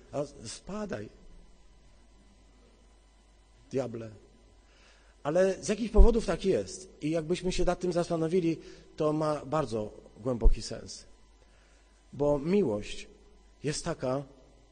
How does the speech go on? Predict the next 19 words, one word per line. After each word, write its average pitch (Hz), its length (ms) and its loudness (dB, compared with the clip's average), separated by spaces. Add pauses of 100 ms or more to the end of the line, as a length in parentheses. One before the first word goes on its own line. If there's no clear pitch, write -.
(380)
że 147 180 -4
nie 165 100 -4
pakuje 135 420 6
nam 98 180 -12
się 110 220 -16 (320)
na 123 100 -10
siłę. 135 360 -12 (500)
Musisz 170 400 -4 (1000)
powiedzieć: 147 600 -4 (800)
„Proszę, - 380 -6 (1400)
zostań”. - 400 -8 (1080)
Musisz 160 300 -4
o 170 60 0
nią 165 160 -2
dbać. 151 440 -8 (760)
Musisz 156 240 -2
o 160 60 2
nią 160 140 0
zabiegać. 147 640 -4